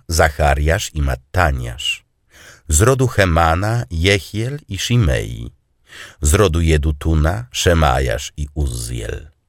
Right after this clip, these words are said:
Zebrali swoich braci, oczyścili się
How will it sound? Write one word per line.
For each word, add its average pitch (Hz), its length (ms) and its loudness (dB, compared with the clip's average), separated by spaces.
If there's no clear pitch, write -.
Zebrali 135 460 2
swoich 80 440 0
braci, 82 640 0
oczyścili 71 800 -2
się 85 300 0